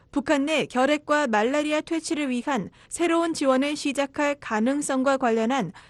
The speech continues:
여러 옵션들을 검토하고 있다고 말했습니다. 페이존 대변인은 북한 특유의 사업 운영 환경이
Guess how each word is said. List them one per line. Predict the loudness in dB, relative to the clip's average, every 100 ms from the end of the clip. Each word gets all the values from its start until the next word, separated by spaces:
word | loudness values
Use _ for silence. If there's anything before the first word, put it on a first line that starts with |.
| -2
여러 | 2 6 6
옵션들을 | 6 2 2 2 0 0
검토하고 | 0 0 2 0 0
있다고 | -2 -2 -2 0
말했습니다. | 0 0 -2 -4 -6 -8 -10 -12 _ _ _ _ _ _ _ -2
페이존 | 0 2 2
대변인은 | 2 4 4 4 2 0 -4 -16 -6
북한 | -2 2 2 2
특유의 | -2 0 0 0 0
사업 | 0 2 2 2
운영 | 2 2 0
환경이 | -2 -2 0 0 -2